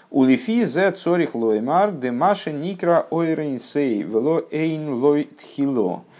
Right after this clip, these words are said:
Отсюда надо сказать, что то, что свет называется бесконечным,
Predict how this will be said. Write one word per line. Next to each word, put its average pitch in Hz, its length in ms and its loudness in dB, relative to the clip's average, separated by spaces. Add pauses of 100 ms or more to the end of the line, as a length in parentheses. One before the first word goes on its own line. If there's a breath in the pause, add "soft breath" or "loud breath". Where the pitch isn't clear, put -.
(140 loud breath)
Отсюда 110 680 -2
надо 123 340 0
сказать, 240 500 -2
что 165 300 -2
то, 160 440 2 (440 soft breath)
что 127 240 -4
свет 160 400 -2
называется 110 600 -2
бесконечным, 135 920 -6